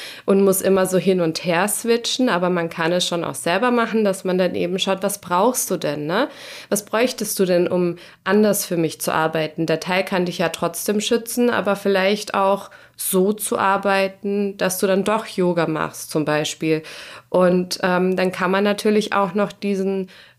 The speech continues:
diesen Teil dazu holen, der halt voll Bock hat,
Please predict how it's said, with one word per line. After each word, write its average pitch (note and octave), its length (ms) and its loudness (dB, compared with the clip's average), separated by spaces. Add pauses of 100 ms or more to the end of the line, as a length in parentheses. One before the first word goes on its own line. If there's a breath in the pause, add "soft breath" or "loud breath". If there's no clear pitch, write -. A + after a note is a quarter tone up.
(180)
diesen F#3+ 300 -2
Teil F#3 340 -2
dazu A3 680 -2
holen, A3 400 4
der G3+ 160 0
halt F#3 200 0
voll F#3+ 300 2
Bock F#3+ 400 -2
hat, D#3 220 -4